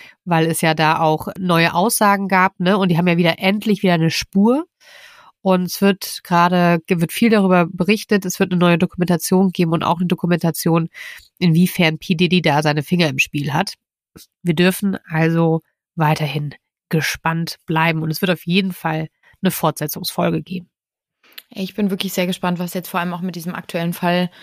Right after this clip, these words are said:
Speaker 2: an Gericht, ob da wieder einfach ein Vergleich erzielt wird, irgendwie eine außergerichtliche Einigung und das alles wieder so zack, weg, ne?
Speaker 1: Ja.
Speaker 2: Das
Speaker 1: Aber weißt du,
Speaker 2: ja.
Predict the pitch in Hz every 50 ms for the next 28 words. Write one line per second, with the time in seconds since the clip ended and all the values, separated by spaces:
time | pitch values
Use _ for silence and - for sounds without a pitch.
0 | - - - - 180 175 180 165 180 185 - - 151 151 - 175 170 175 190 185
1 | 180 165 147 170 175 185 180 175 175 170 - - 196 170 180 180 185 180 190 170
2 | 170 - - 185 185 165 165 170 175 165 - 180 180 180 175 165 123 151 175 -
3 | 185 156 175 175 175 - - 180 - 196 98 - 175 180 180 165 175 175 175 170
4 | 170 175 170 - - - 175 175 - 190 175 170 170 156 156 - - - 202 196
5 | - - - _ _ _ _ _ - 214 220 220 _ - 196 190 202 226 226 220
6 | 196 185 175 170 170 - - - _ _ _ _ - - - - - - - -
7 | 220 226 226 240 254 254 - - 277 277 269